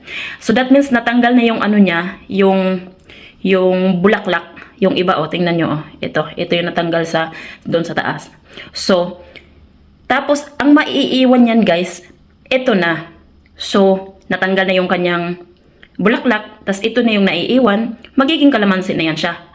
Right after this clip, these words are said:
Ito na siyang, kasi mag-aano yan siya, oh, ito, oh, ito, ha, ipapakita ko pa sa inyo, ha, para maliwa-, manlinawan kayo. So, ayan. Nakita nyo? So, matatanggal itong, itong, ano lang.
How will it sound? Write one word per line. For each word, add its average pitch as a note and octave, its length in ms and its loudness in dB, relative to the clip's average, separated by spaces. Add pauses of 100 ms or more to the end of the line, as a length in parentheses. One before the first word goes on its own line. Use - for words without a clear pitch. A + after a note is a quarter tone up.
(320)
Ito B3+ 240 -2
na C#4+ 140 6
siyang, B3+ 560 0
kasi C4 260 2
mag-aano A#3+ 640 0
yan G#3 220 2
siya, F#3+ 180 -2
oh, D#3 140 -4
ito, D#3+ 180 -4
oh, F#2 140 0
ito, D3+ 180 -2
ha, G3 240 2
ipapakita D#3 560 -4
ko D3+ 60 -10
pa - 80 -8
sa - 160 -6
inyo, D#3 160 -4
ha, F3 400 -6 (400)
para D#3+ 480 -6
maliwa-, D#3+ 480 -4
manlinawan D#3+ 720 0
kayo. D3 300 -2 (480)
So, - 400 -2
ayan. C#3+ 400 -4 (480)
Nakita F3 340 -2
nyo? F#3+ 460 -2 (340)
So, - 220 -2
matatanggal C#4 680 2
itong, B3 560 0
itong, G#3+ 680 0 (140)
ano F#3 220 2
lang. D#3+ 420 -4